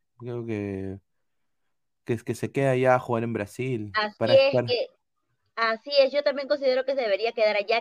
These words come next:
Speaker 2: que se defogue allá, que gane minutos allá, que se prepare allá, que tenga las oportunidades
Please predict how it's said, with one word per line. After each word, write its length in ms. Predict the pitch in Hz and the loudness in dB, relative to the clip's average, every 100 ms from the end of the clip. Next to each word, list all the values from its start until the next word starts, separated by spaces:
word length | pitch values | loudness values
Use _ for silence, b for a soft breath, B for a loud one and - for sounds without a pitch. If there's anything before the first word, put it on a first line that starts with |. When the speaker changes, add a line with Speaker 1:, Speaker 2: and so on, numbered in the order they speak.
| - | 0
Speaker 2:
que 140 | 214 | -8
se 160 | 196 180 | -4 -6
defogue 600 | 170 - 262 262 233 190 | -6 2 6 6 4 -2
allá, 440 | 175 190 208 226 | -2 -2 0 -2
que 120 | 190 | -4
gane 300 | 180 208 226 | 0 0 0
minutos 460 | 220 196 202 202 214 - | -8 -8 -8 -6 -8 -6
allá, 420 | 165 170 196 208 | -8 -2 -2 -2
que 100 | - | -6
se 140 | 175 165 | -8 -8
prepare 520 | 160 160 185 190 196 | -8 -4 -2 -2 0
allá, 360 | 170 165 190 196 | -2 0 -2 -2
que 100 | 185 | -6
tenga 240 | 202 226 | -6 -4
las 160 | 254 247 | -4 -4
oportunidades 960 | 208 180 180 165 165 370 415 - 226 | -6 -6 -4 -6 -6 -4 0 0 -2